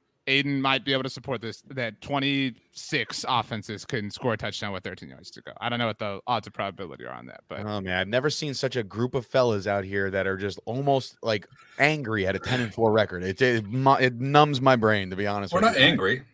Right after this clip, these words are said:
Speaker 3: I mean,
Speaker 2: I don't know. It just seems, well, at least no, no confidence. Oh, ye of little faith. We're like,
Speaker 1: I don't
Speaker 2: around
Speaker 1: think anyone's not. I mean, well, yeah, I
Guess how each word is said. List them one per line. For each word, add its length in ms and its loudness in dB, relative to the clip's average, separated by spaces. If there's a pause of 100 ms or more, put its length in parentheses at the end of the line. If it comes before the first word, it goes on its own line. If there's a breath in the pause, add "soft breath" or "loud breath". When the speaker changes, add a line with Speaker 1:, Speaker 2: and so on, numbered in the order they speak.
(300)
Speaker 3:
I 40 -6
mean, 120 -6
Speaker 2:
I 100 10
don't 100 6
know. 220 10
It 20 2
just 180 -2
seems, 160 -2
well, 240 4
at 220 2
least 240 -2
no, 180 6
no 180 6
confidence. 600 -2
Oh, 140 6
ye 180 0
of 100 -2
little 200 4
faith. 340 -2
We're 240 -2
like, 160 -4
Speaker 1:
I 80 8
don't 120 10
Speaker 2:
around 100 2
Speaker 1:
think 100 -4
anyone's 380 0
not. 240 0
I 80 0
mean, 180 0
well, 220 2
yeah, 240 6
I 160 2